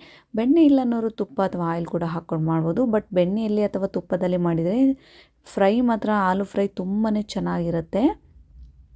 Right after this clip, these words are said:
ನಂತರ ಈಗ ಬೆಣ್ಣೆ ಎಲ್ಲ ಚೆನ್ನಾಗಿ ಮೆಲ್ಟ್ ಆದಮೇಲೆ ಎರಡು ಸ್ಪೂನ್ ಆಗುವಷ್ಟು ನಾನು ಗೋಡಂಬಿಯನ್ನು ಹಾಕ್ಕೊಂಡಿದ್ದೀನಿ. ನಂತರ ಶೇಂಗಾನ ತೊಗೊಂಡಿದ್ದೀನಿ, ಮೂರು ಟೇಬಲ್ ಸ್ಪೂನ್ ಆಗುವಷ್ಟು ನಾನು ಶೇಂಗಾವನ್ನು ತೊಗೊಂಡಿದ್ದೀನಿ, ಪೀನಟ್ಸ್ ತೊಗೊಂಡಿದ್ದೀನಿ, ಮಿಸ್ ಮಾಡದೆ ಹಾಕಿ.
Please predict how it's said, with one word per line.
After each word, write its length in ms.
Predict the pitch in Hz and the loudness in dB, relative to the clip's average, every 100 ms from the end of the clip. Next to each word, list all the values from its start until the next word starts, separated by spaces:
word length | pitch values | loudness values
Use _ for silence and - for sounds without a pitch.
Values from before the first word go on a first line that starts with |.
| - - - - _ | -20 -20 -20 -20 _
ನಂತರ 360 | 214 254 320 302 | 2 4 6 6
ಈಗ 220 | 277 247 | 6 4
ಬೆಣ್ಣೆ 360 | 233 196 196 220 | 0 0 0 -2
ಎಲ್ಲ 140 | 214 214 | -2 -2
ಚೆನ್ನಾಗಿ 440 | - 196 233 277 | -2 -4 2 2
ಮೆಲ್ಟ್ 300 | 247 220 214 | 4 0 -2
ಆದಮೇಲೆ 340 | 214 196 190 185 | -2 0 0 0
ಎರಡು 220 | 214 277 | 2 2
ಸ್ಪೂನ್ 320 | 277 - 214 | 0 -4 -2
ಆಗುವಷ್ಟು 420 | 196 185 - - | -2 -2 -4 -4
ನಾನು 260 | 180 180 254 - - - - | -2 0 0 -2 -10 -16 -4
ಗೋಡಂಬಿಯನ್ನು 600 | 208 202 208 196 180 202 | 2 4 4 2 0 0
ಹಾಕ್ಕೊಂಡಿದ್ದೀನಿ. 720 | 269 214 - 175 165 170 160 - | 0 -2 -2 -2 0 -2 -2 -2
ನಂತರ 440 | 175 165 160 175 294 - _ _ _ _ _ _ _ _ | 0 0 0 0 0 -4 _ _ _ _ _ _ _ _
ಶೇಂಗಾನ 560 | - - 240 277 277 240 | -4 0 6 6 6 4
ತೊಗೊಂಡಿದ್ದೀನಿ, 560 | 294 214 190 180 170 165 | 0 0 0 0 -2 -2
ಮೂರು 360 | 175 214 262 262 | -2 0 0 -2
ಟೇಬಲ್ 440 | - 220 208 208 | -2 -2 2 0
ಸ್ಪೂನ್ 320 | - - 196 | -2 -6 -4
ಆಗುವಷ್ಟು 340 | 185 180 180 175 | -2 -4 -6 -4
ನಾನು 240 | 175 247 | 0 2
ಶೇಂಗಾವನ್ನು 680 | 277 190 180 180 175 170 165 | 2 0 0 0 -2 -4 -4
ತೊಗೊಂಡಿದ್ದೀನಿ, 600 | 165 165 165 165 170 277 | -2 -2 -2 -2 0 0
ಪೀನಟ್ಸ್ 580 | - 196 180 175 - - | 0 -4 -2 -4 -8 -6
ತೊಗೊಂಡಿದ್ದೀನಿ, 500 | 170 160 160 160 196 | -4 -2 0 -2 -2
ಮಿಸ್ 300 | 208 190 - | -2 -4 -4
ಮಾಡದೆ 300 | 180 165 165 | -4 -2 -2
ಹಾಕಿ. 440 | 165 170 156 - | -4 -4 -4 -2